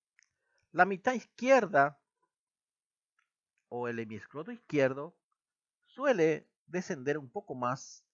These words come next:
que el lado opuesto. La túnica dartos es una lámina de fibras musculares lisas adherentes a la piel. La dirección de las fibras musculares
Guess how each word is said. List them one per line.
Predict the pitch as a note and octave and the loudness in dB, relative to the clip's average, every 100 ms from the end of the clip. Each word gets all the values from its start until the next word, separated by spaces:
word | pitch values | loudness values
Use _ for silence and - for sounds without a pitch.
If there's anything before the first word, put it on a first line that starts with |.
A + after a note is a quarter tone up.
| _ _ _ _ _ _ _ | _ _ _ _ _ _ _
que | C#3+ D3 - | -6 -6 -6
el | C#3 A#2+ | -10 -2
lado | A#2 A#2 | -2 0
opuesto. | A#2+ - G2 - _ _ _ _ _ _ _ _ _ _ _ _ _ _ _ _ | -6 -10 -14 -16 _ _ _ _ _ _ _ _ _ _ _ _ _ _ _ _
La | D3 G3+ | 2 2
túnica | - D4 D#4+ E4 - F#3+ | 2 -10 -8 -6 4 4
dartos | C3+ C3+ C#3 - E3+ _ _ _ _ _ _ _ _ _ _ _ _ _ _ _ _ _ _ _ | 8 6 4 -10 -16 _ _ _ _ _ _ _ _ _ _ _ _ _ _ _ _ _ _ _
es | - | -20
una | F3+ F#3 | -2 0
lámina | D#3 D3 D#3+ F3 F3 | 4 4 2 -4 -2
de | D3 | -2
fibras | - D3 D#3 | -4 -6 -6
musculares | E3 - C3 B2+ B2+ B2 | -6 -12 -2 0 0 -4
lisas | C3+ B3 - E3 E3+ - - | -6 -6 0 0 0 -12 0
adherentes | C#3 C3 A#2 D3 D#3 D#3 D3+ | 0 0 -4 -8 -8 -10 -6
a | C3+ | -4
la | A#2+ - | -4 -4
piel. | B2 G#2 G#2 _ _ _ _ _ _ _ _ _ _ _ _ _ _ _ _ _ _ _ _ _ _ | -8 -8 -10 _ _ _ _ _ _ _ _ _ _ _ _ _ _ _ _ _ _ _ _ _ _
La | - E3+ | 0 2
dirección | F#3+ E3+ - A3 A#3+ | 2 0 -2 -6 -2
de | F#3 | 2
las | C#3+ | 2
fibras | - C#3 D#3+ | 0 -8 -8
musculares | D3+ D3 - C3+ C#3+ D#3 F#3+ - | -8 -14 -10 2 4 4 2 -6